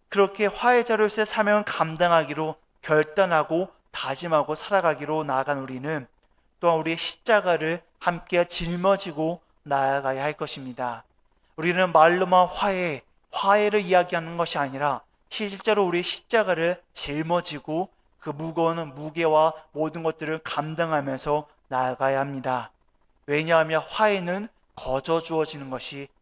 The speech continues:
아니기 때문입니다. 우리 예수님은 어떠십니까? 우리 예수님께서는 십자가에 피 흘려 돌아가심으로써 친히 화해자가 되셨습니다. 자기 자신이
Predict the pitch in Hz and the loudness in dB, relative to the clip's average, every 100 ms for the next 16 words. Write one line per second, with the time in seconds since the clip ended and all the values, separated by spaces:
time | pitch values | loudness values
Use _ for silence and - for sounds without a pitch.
0 | - 127 139 135 147 175 170 160 139 127 | -12 -8 -8 -10 -10 -4 -4 -4 -10 -12
1 | 120 117 - _ _ _ _ _ _ _ | -12 -14 -16 _ _ _ _ _ _ _
2 | - 185 196 190 - 220 202 185 202 - | -10 -4 2 2 2 2 2 4 0 -2
3 | 180 175 - 165 143 113 _ _ - 165 | -8 -6 0 2 2 -4 _ _ -10 -6
4 | 160 165 190 185 190 175 175 180 180 _ | -2 -4 -4 0 0 2 0 0 -2 _
5 | _ - - 208 - 214 208 180 160 160 | _ -6 -6 -6 -8 -4 2 2 2 -2
6 | - - 240 214 185 190 185 175 185 208 | -4 -4 -2 -2 2 0 0 0 4 4
7 | 190 180 185 151 139 - 151 151 - _ | 2 -2 -8 -8 -10 -10 -6 -6 -6 _
8 | _ - 170 165 165 156 - 226 214 170 | _ -14 -12 -8 -8 -8 -4 -2 -2 -2
9 | 135 135 135 _ _ 143 135 147 - 135 | -4 -4 -6 _ _ -12 -10 -10 -10 -12
10 | 127 123 117 _ _ _ _ _ _ - | -8 -8 -8 _ _ _ _ _ _ -16
11 | - 143 151 175 160 156 165 160 156 123 | -2 -2 -2 -4 -2 -2 -4 -6 -10 -12